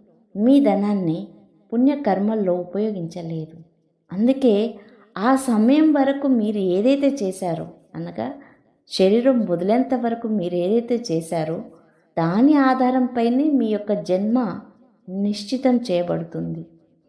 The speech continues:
శరీరం వదిలిన తర్వాత మీ సంపత్తికి యజమానులు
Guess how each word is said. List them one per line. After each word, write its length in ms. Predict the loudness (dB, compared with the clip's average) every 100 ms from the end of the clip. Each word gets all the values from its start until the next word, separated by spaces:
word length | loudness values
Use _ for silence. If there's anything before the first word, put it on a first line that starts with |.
| _ -14
శరీరం 720 | -2 2 4 4 4 4 4
వదిలిన 520 | 2 2 2 2 0
తర్వాత 540 | -2 -4 -2 -2 0 0 0 -6 -14 _ _ _ _ -2
మీ 200 | 2 2
సంపత్తికి 680 | 2 0 0 -2 -2 0
యజమానులు 880 | 0 0 0 0 0 0 -2 -4 -6